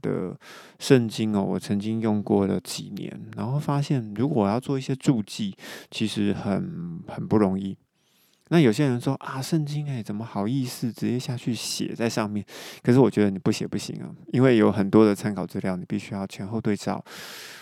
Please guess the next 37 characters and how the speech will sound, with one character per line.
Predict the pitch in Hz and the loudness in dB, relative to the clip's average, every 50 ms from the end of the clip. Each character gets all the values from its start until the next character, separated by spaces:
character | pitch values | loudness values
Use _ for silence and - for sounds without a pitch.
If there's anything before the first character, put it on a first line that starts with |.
| - - - - _ _ _ _ _ - | -20 -20 -20 -20 _ _ _ _ _ -10
然 | - 98 95 101 | -8 -6 -6 -4
后， | 110 117 110 107 104 101 98 98 95 95 95 | -2 2 4 6 6 6 4 2 0 -2 -4
呃， | - - - 101 95 92 92 92 92 92 92 95 92 95 95 95 101 | -6 -6 -4 -4 -2 -2 -2 -2 -2 -4 -6 -8 -12 -12 -14 -14 -12
其 | - - 120 | -4 -2 -2
实 | 104 107 113 110 98 | 0 2 2 0 2
整 | - 113 107 | 2 0 2
本 | 117 110 | 2 0
圣 | 92 113 107 | 0 0 -2
经 | 104 104 104 104 101 | -2 -2 -4 -4 -6
你 | 95 95 - - - | -8 -8 -10 -6 0
到 | 117 113 104 | 2 2 4
最 | 110 110 | 4 4
后 | 110 101 | 4 4
你 | 92 92 | 2 0
会 | 98 98 | -2 0
翻 | - 110 98 | 0 0 -2
来 | 92 90 | -2 -2
翻 | 92 98 98 | -4 -6 -8
去 | 92 - - 107 | -8 -10 -10 -10
的 | - - | -10 -10
哦。 | - 156 - _ _ _ _ _ _ - - - _ _ _ _ _ _ | -12 -16 -18 _ _ _ _ _ _ -20 -20 -20 _ _ _ _ _ _
好， | - 98 92 87 - _ - - _ - | -10 -10 -10 -10 -14 _ -20 -18 _ -2
那 | 123 120 110 110 - _ _ _ _ - | 0 0 0 0 -2 _ _ _ _ 2
用 | - 147 139 131 | 4 4 4 4
电 | 127 139 127 | 4 2 2
子 | 110 110 | 2 2
版， | 98 98 92 87 87 | 0 0 -2 -2 -6
它 | 87 - 117 110 107 110 110 113 110 - _ _ _ | -10 -8 -6 -4 -4 -4 -4 -6 -8 -12 _ _ _
没 | - 110 113 | -2 0 2
有 | 117 110 | 2 2
办 | 92 - 110 104 101 101 | 2 0 0 0 0 -4
法 | 95 - 101 95 92 90 - - - | -4 -4 -4 -4 -4 -6 -10 -10 -4
这 | - 135 | -4 0
么 | 123 110 104 | 0 0 -2
快 | - - 139 117 107 | -2 -2 0 0 0
速 | 98 - - 131 110 98 98 | -2 -2 -2 -2 -2 -2 -4
的 | - - - - - - | -6 -6 -8 -8 -8 -8